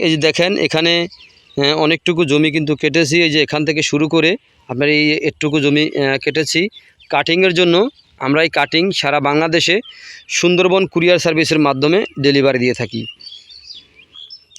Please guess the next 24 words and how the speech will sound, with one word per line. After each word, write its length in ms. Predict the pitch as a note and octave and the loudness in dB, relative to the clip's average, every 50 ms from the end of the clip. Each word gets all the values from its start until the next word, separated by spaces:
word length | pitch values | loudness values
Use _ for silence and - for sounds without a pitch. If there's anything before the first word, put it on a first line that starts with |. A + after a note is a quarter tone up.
| _ - - _ - _ _ _ - | _ -20 -20 _ -20 _ _ _ -2
প্রিয় 120 | E3+ F#3+ | 0 2
দর্শক, 360 | F3+ G3 F#3+ - - G3 A3+ G#3 - - D#3 C#3+ C3+ - - - - _ _ _ | 4 4 4 4 4 2 2 2 -2 -6 -6 -6 -8 -14 -20 -20 -20 _ _ _
এই 120 | F3+ F#3 G#3 D#3 | 2 2 2 2
ঘাসটি 360 | D3+ D#3+ D#3+ - - G3+ F3 G3 D4 - _ _ _ _ _ - - - _ _ _ _ | 2 0 0 0 0 0 0 0 0 -4 _ _ _ _ _ -20 -20 -20 _ _ _ _
যদি 180 | C3 C#3 E3 F#3 G#3+ | -2 0 2 2 2
আপনি 200 | G3+ - F#3+ A3 A3+ | 2 2 2 4 4
একবার 340 | G3+ F3+ F3+ D#3+ F#3 G3 F3 | 4 4 2 2 2 2 2
রোপণ 240 | E3 D#3 C#3+ F#3 G3 | 2 0 2 0 0
করেন, 260 | F#3 F#3+ F#3 E3+ F#3+ A3+ A#3+ - | 2 2 2 2 2 0 -2 -2
একবার 320 | E3 D#3+ D#3+ D#3 D#3+ F3 E3+ | -2 -2 0 2 2 2 2
রোপণ 260 | D#3 D#3+ - F3+ F#3+ F3+ | 2 0 0 0 -2 2
করলে 260 | F#3 F#3+ F#3+ F#3+ G3+ G#3+ | 2 2 2 4 2 2
কমপক্ষে 580 | - - E3+ E3 E3 C#3+ F3 F3+ E3+ - - G3+ | 2 0 -2 -2 0 0 -2 -2 -2 0 -2 -2
পাঁচ 240 | F#3 - F#3 E3+ D#3+ - | 0 2 0 0 0 -2
থেকে 220 | - F#3 E3+ - G3 | -4 -6 -2 -2 -2
ছয় 220 | F3+ - - D#3 D#3 | -2 0 0 0 0
বছর 280 | D3+ E3+ E3 - G3 F3+ D#3+ | 0 0 0 0 -2 -2 0
পর্যন্ত 320 | F3+ F#3 F3 F#3+ F3 - | 0 0 0 0 0 2
আপনি 300 | F3+ E3 D3 - C#3+ D#3 F#3+ B3+ - _ _ _ _ _ _ _ | 0 0 0 0 -2 -2 -2 -2 -6 _ _ _ _ _ _ _
একটানা 500 | - E3 F3 F3 - _ G3+ F#3 F3 F3 F#3+ G#3+ | 0 0 0 0 0 _ -2 0 2 0 0 0
গরু 220 | F#3+ D#3+ E3 D#3+ | 0 0 0 0
ছাগলকে 400 | D#3+ - E3+ D#3 D#3+ D#3+ - F#3+ F#3 - | 0 0 -2 -2 -2 -2 -2 -2 -4 -2
খাওয়াতে 340 | - D3 D3 D3+ C#3 - E3 | 0 0 0 0 0 -2 -2
পারবেন। 340 | C#3+ D#3+ D#3 C3+ C#3+ D#3+ | 0 0 0 2 0 0